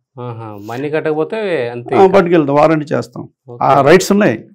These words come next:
Speaker 1: ఓకే.
Speaker 2: కార్పొరేషన్ కి ఉంది ఆ రైట్స్.
Speaker 1: మరి అలా మిమ్మల్ని తిట్టుకునే పరిస్థితి ఎప్పుడు
Speaker 2: ఓ,
Speaker 1: ఉందా?
Speaker 2: తప్పదు, అందరికీ మంచి వాళ్ళు అవ్వలేం కదండి,
Speaker 1: ఆ.
Speaker 2: కొంతమందికే మంచి వాళ్ళు అవుతాం. ఇలాంటి వారెంట్లు చేసేటప్పుడు అందరూ తిట్టుతారు నన్ను.
Speaker 1: <laughs>
Speaker 2: అది మరి ఆ ఊర్లో వాడినే నేను, అక్కడ వాడినే,
Speaker 1: అదే
Speaker 2: బయట వాడిని
Speaker 1: ఊరు-,
Speaker 2: కాదు.
Speaker 1: అవును, మరి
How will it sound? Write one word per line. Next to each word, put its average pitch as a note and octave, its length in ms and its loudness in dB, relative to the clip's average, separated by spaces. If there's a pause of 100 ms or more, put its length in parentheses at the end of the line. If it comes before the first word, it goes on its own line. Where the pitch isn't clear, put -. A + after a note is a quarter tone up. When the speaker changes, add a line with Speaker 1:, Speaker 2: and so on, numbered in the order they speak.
(120)
Speaker 1:
ఓకే. G#2+ 520 -10
Speaker 2:
కార్పొరేషన్ D#3 520 0
కి C#3+ 60 -6
ఉంది C#3+ 160 -2
ఆ - 20 -2
రైట్స్. A#2+ 280 -6
Speaker 1:
మరి C#3+ 100 0
అలా D#3+ 160 0
మిమ్మల్ని E3 420 -4
తిట్టుకునే D#3+ 400 -8
పరిస్థితి D3+ 360 -12
ఎప్పుడు C#3+ 220 -6
Speaker 2:
ఓ, C4 40 2
Speaker 1:
ఉందా? B3+ 360 4
Speaker 2:
తప్పదు, A#3+ 240 2
అందరికీ F#3 560 4
మంచి G3 240 2
వాళ్ళు F3+ 140 4
అవ్వలేం E3 240 6
కదండి, C#3+ 300 0
Speaker 1:
ఆ. - 20 -2
Speaker 2:
కొంతమందికే D#3+ 500 2
మంచి D#3 240 2
వాళ్ళు C#3+ 140 2
అవుతాం. A#2+ 440 -4
ఇలాంటి E3 260 6
వారెంట్లు F#3 460 6
చేసేటప్పుడు F#3 420 4
అందరూ F3 240 6
తిట్టుతారు D#3 380 2
నన్ను. A#2+ 400 -2
Speaker 1:
<laughs> - 400 -4 (440)
Speaker 2:
అది E3+ 160 6
మరి A#3 200 8
ఆ G3 280 10
ఊర్లో A3 240 8
వాడినే E3+ 220 8
నేను, B2+ 200 0
అక్కడ - 260 0
వాడినే, F3 220 6
Speaker 1:
అదే A#2 360 0
Speaker 2:
బయట D#3 220 6
వాడిని F3+ 180 6
Speaker 1:
ఊరు-, C3+ 80 4
Speaker 2:
కాదు. A#2 200 4
Speaker 1:
అవును, C#3 200 -6
మరి C3+ 180 -6